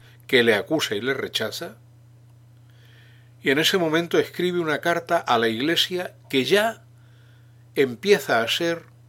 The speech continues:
hasta geográficamente, el eje de toda la vida cristiana. Ya Pablo, perdón, ya Pedro vivía en Roma. Es una carta llena de respeto y de adhesión.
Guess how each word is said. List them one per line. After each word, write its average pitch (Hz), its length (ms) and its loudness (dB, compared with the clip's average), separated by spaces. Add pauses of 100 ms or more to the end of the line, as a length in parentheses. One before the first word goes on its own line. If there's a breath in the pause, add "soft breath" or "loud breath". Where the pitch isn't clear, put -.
(420 soft breath)
hasta 123 340 -2
geográficamente, 147 1300 -4 (540 soft breath)
el 117 220 4
eje 196 480 0 (320 soft breath)
de 202 200 0
toda 160 340 2
la 98 140 -4
vida 107 280 -4
cristiana. - 680 -16 (840 soft breath)
Ya 117 380 2
Pablo, 160 500 0
perdón, 110 380 0
ya 127 220 0
Pedro 139 500 0 (220)
vivía 107 400 -2
en 95 100 -6
Roma. 82 400 -14 (1300 loud breath)
Es 156 60 8
una 165 240 0
carta 170 340 4
llena 127 320 2
de 107 140 2
respeto 190 840 -4
y 123 140 -6
de 113 80 4
adhesión. 95 520 0